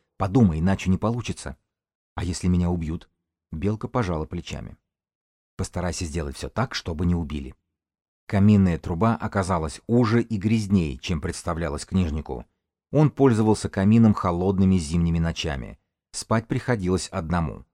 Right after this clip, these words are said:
Это в спальне можно обогреваться теплом друг друга.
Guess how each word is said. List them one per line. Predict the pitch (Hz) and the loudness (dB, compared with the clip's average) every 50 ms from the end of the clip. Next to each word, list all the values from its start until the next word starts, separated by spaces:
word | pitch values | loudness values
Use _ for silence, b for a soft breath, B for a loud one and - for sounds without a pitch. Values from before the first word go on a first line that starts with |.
| _ _ _ _ _ | _ _ _ _ _
Это | 95 101 - - | -4 -2 -2 -4
в | - | -4
спальне | - - - 123 107 87 82 80 | -4 -2 0 2 2 2 2 2
можно | 82 95 95 78 80 80 | 2 2 2 0 -2 -4
обогреваться | 71 82 78 78 76 82 92 95 - - - | -4 -4 -4 -4 -2 -2 -2 -2 -4 -6 -6
теплом | - 95 - - 90 90 85 87 | -6 -8 -6 -2 0 0 2 2
друг | 82 87 87 90 | 0 0 -2 -2
друга. | 87 101 104 95 76 73 65 - | 0 0 0 0 0 -4 -8 -8